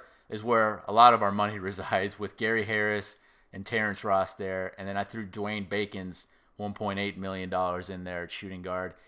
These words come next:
He's not guaranteed, but everyone needs to just calm the hell down and just assume he's coming back, because I said it on Twitter, as a thirteenth to fifteenth guy on the roster,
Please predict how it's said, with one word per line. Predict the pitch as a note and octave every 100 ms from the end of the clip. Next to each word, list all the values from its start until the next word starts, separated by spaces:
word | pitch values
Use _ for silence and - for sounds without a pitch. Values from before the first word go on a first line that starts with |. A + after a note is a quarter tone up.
| _
He's | - A2+
not | A#2+ C#3 D3 C3+
guaranteed, | C#3+ C#3 A#2 B2 B2+ B2
but | A2 - _ _ _ -
everyone | B2+ C3+ C3+
needs | C3+ A#2+
to | A2
just | G#2+ -
calm | - A2+ A2+ G2 - _
the | G#2
hell | G2 G#2+
down | G2 G2+ G#2 G#2 G2+
and | F#2+ F#2 F2
just | - F#2
assume | G2+ - A2+ G2+
he's | G2+
coming | - G2 F2+
back, | E2+ F2+ E2 -
because | F2+ F2+ - - - _ _ -
I | -
said | - C3
it | D3
on | C#3+
Twitter, | C3+ B2+ A#2 A#2 -
as | G#2 G2+
a |
thirteenth | G2 C#3+ D#3+ E3 C#3+ D3 D3+ -
to | G#2
fifteenth | - B2+ - C3+ B2+
guy | C3+ B2 A#2+ A#2+ -
on | A2 B2
the |
roster, | A#2 A#2+ A#2 - G2+ F2+